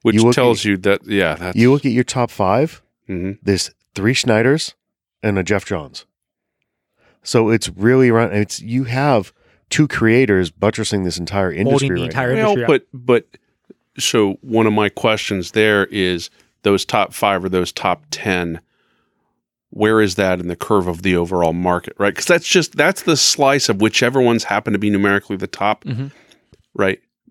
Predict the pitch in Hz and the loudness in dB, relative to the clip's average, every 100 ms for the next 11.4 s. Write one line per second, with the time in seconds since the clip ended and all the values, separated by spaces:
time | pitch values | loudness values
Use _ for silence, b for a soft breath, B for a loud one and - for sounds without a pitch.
0 | _ 98 98 104 98 95 87 87 80 - | _ -2 0 0 2 0 -2 -6 -8 -2
1 | 160 165 - 123 113 - 104 107 - 67 | 2 2 2 0 0 -2 -2 -2 -4 -8
2 | - 90 82 80 87 92 180 220 156 - | -6 -6 -4 -6 -6 -4 0 0 0 -4
3 | b b b b _ _ 85 82 90 90 | b b b b _ _ -4 -2 0 0
4 | 90 - - 101 - 117 98 - 92 - | -2 -4 0 0 0 -2 -2 -2 -2 0
5 | 98 101 95 113 139 131 131 117 - 101 | -2 -4 -2 2 2 4 2 2 -2 -2
6 | - 135 139 139 - 131 120 120 104 95 | 0 0 -2 -6 -2 2 2 2 -2 0
7 | 92 92 98 110 104 104 92 - 101 101 | 0 0 0 0 0 -6 -6 -2 0 0
8 | 98 98 - - 95 92 90 87 87 95 | -2 -4 -6 -6 -4 -4 -4 -6 -6 -6
9 | 90 - 92 - - - - B 110 120 | -10 -10 -10 -10 -8 -8 -10 B -4 -2
10 | 180 _ - 123 123 123 123 _ _ _ | -4 _ -8 -2 0 0 -2 _ _ _
11 | _ 117 92 | _ -8 -8